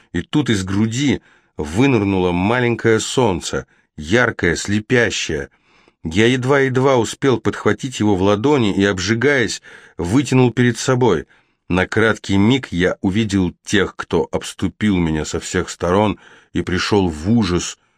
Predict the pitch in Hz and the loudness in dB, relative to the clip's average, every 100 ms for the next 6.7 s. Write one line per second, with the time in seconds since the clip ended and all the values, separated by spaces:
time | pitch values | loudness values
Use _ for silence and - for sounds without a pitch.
0 | _ _ - 85 85 - - 98 87 80 | _ _ -6 -4 -2 -6 0 0 2 -4
1 | 78 - 90 - 87 87 82 82 78 87 | -4 -2 -4 -2 -6 -4 -4 -4 -2 -2
2 | 82 - 95 82 71 67 - _ _ _ | -2 -4 -2 -2 -2 -10 -18 _ _ _
3 | _ _ _ - 104 - 117 131 - 135 | _ _ _ 0 0 0 -4 -6 -4 2
4 | 143 127 131 135 139 101 90 82 - 98 | 2 2 0 0 2 0 0 -2 -2 -2
5 | 110 - - 98 76 78 71 87 87 87 | 0 -2 0 0 0 -6 -2 0 2 2
6 | 87 73 87 82 76 71 71 | 0 0 0 0 -2 -6 -8